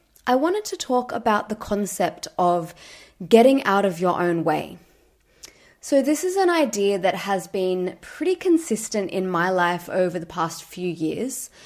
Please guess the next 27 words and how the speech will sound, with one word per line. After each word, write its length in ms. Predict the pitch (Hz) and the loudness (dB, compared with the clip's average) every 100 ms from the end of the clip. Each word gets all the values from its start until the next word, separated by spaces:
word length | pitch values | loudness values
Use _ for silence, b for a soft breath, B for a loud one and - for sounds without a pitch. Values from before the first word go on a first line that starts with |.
| B B B | B B B
uh, 320 | - 180 - - | 2 2 2 0
but 100 | 220 | 0
it 100 | 220 | 0
has 420 | 226 240 214 - | -2 -2 -4 -14
been 440 | - 302 339 359 | -8 -2 2 2
really 340 | 233 240 262 262 | 0 2 2 2
strong 420 | - - 190 185 | -4 -4 -2 -2
over 260 | - 190 180 | -2 -4 -4
the 100 | 185 | -4
last, 760 | 180 170 170 - - - - - B B - - | 0 0 -2 -8 -16 -16 -18 -20 B B -18 -4
I 120 | 196 | 0
wanna 200 | 202 196 | 0 -2
say, 720 | - 202 190 185 180 180 175 B B B B B B | -4 -2 0 2 0 -2 -6 B B B B B B
in 140 | 226 | -4
the 80 | 220 | -2
last 300 | 220 208 - | 0 0 -2
month 460 | 226 226 247 254 - | -2 0 -2 -4 -8
or 120 | 220 | -8
six 320 | - 233 - | -6 -8 -2
weeks 300 | 214 214 - | -2 -2 -6
or 100 | 277 | -6
so, 240 | 269 311 330 | -2 0 0
it's 280 | 349 262 | -2 -6
gotten 340 | - 214 214 208 | -6 -6 -4 -6
a 100 | 196 | -4
lot 240 | 185 - | -4 -6
stronger. 580 | - - 165 185 240 370 | -8 -6 -4 -4 -6 -8